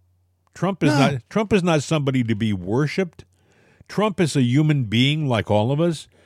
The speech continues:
Speaker 1: I think sometimes God, uh, he works through different people, and I think maybe right now at this time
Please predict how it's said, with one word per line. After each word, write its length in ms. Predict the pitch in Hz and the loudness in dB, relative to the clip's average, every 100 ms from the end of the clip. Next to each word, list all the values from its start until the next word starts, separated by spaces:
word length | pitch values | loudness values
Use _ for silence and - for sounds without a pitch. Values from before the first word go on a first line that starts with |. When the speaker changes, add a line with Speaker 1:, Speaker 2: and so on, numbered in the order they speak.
| _ _ | _ _
Speaker 1:
I 120 | 113 139 | -4 -2
think 220 | 190 156 | -2 -2
sometimes 680 | 165 156 151 151 147 131 104 | -4 -2 0 0 0 -2 -4
God, 500 | 107 135 147 139 117 _ _ _ _ _ - | -2 0 0 -4 -6 _ _ _ _ _ -6
uh, 720 | 113 113 110 107 107 104 104 101 110 - | 0 2 2 2 2 2 0 -4 -6 -6
he 180 | 131 151 | 0 2
works 400 | 127 151 135 - | 2 0 0 -6
through 220 | 127 143 | 0 0
different 360 | 135 131 143 127 | 2 0 -2 2
people, 460 | 143 135 151 143 | 0 0 -2 -4
and 100 | 117 | -2
I 80 | 113 | -2
think 220 | 123 139 | 0 -2
maybe 420 | 107 113 127 139 123 | 0 2 2 2 2
right 300 | 113 123 107 | 2 2 0
now 420 | 110 113 139 139 | -2 0 -2 -2
at 200 | 98 85 | -4 -2
this 220 | 127 - | -2 -2
time 440 | - 131 139 143 | -2 -2 0 -4